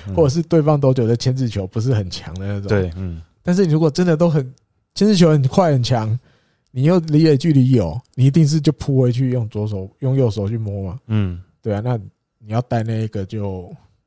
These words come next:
Speaker 2: 我觉得很多人应该不习惯了，
Speaker 1: 嗯。
Speaker 2: 从小到大都没在带的。
Speaker 1: 对。不过我觉得可能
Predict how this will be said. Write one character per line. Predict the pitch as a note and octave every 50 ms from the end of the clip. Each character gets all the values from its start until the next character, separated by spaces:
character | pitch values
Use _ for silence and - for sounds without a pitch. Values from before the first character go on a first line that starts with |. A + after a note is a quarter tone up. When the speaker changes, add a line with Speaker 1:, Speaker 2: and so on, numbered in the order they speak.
| _ _ _ _ _ _ _ _ _ _ _ _ _ _ _ _ _
Speaker 2:
我 | - G#2+
觉 | G#2+ A2+
得 | A2 C3+ D3
很 | -
多 | C3+ D3 E3+ D3+
人 | C3+ C3
应 | B2+ C3
该 | B2+ B2+
不 | B2+ B2+
习 | G#2+ A2 G#2 G2+
惯 | A#2 G#2+ G2
了， | F#2 F#2
Speaker 1:
嗯。 |
Speaker 2:
从 | F2+ B2 A#2+
小 | A#2+
到 | A#2 B2 A#2+
大 | A#2+ A#2+
都 | A2 A#2 A#2 A#2 - _ _ _ _ _ _ _ _ _ _
没 | A#2 G#2 G#2
在 | G#2 B2 A2+
带 | - A2+ G#2+ G2 F2
的。 | F2 E2+
Speaker 1:
对。 | G2+ F#2 E2+ E2 E2 F2 - _ _ _ _ _ _ _ _
不 | - A#2+
过 | C3 E3 F3
我 | D3 A#2
觉 | G#2 B2+
得 | D3+ D#3
可 | - - A2+ G#2
能 | G2+ G2 F#2+ F#2+ F#2 F#2 F#2 F#2 F#2